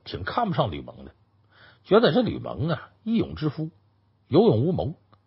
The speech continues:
哎，打仗挺猛，但是谋略上不行。结果呢，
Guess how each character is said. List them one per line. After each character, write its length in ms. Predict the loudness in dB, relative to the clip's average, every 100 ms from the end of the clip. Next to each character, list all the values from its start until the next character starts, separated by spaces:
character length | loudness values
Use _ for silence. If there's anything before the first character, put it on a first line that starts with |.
| _
哎， 140 | 0 2
打 200 | 4 4
仗 220 | 4 2
挺 220 | 0 2
猛， 220 | 2 -2 2
但 140 | 4
是 40 | 4
谋 220 | 2 2
略 160 | 2
上 140 | 2 0
不 80 | -8
行。 160 | -12 _ _ _ -20 -20 -20 -18
结 180 | 4 6
果 220 | 6 6
呢， 160 | 4 2